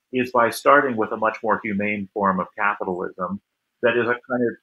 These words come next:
state capitalism or a kind of mixed capitalism, something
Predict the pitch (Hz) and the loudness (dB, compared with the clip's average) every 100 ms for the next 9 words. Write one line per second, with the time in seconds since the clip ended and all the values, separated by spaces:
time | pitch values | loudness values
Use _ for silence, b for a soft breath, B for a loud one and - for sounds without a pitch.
0 | _ - - 143 143 - 87 87 92 90 | _ -14 0 2 2 0 -2 -2 -10 -10
1 | - - - 104 - 117 101 107 123 123 | -12 -14 0 0 2 0 0 0 -2 -2
2 | - - 87 82 82 82 80 - - _ | -8 -2 -2 0 -6 -10 -14 -16 -20 _
3 | _ _ _ _ 170 - 147 123 120 | _ _ _ _ 2 2 0 -4 -8